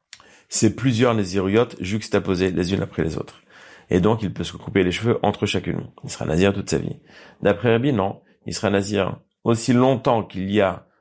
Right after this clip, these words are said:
euh, le nombre de, de cheveux fois trente, ça sera une seule Naziroute, un seul package.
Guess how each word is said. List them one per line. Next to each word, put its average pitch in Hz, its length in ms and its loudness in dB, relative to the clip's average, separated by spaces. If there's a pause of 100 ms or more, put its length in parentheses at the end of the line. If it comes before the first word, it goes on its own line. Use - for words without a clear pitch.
(160)
euh, 78 340 0
le 95 160 4
nombre 110 320 2
de, 92 340 0 (220)
de 87 280 0
cheveux 104 460 2
fois 107 260 0
trente, - 460 -2 (200)
ça 104 120 -6
sera - 260 -2
une 170 160 -2
seule 147 240 -2
Naziroute, 90 540 -6
un 139 80 0
seul 117 200 -2
package. - 480 -6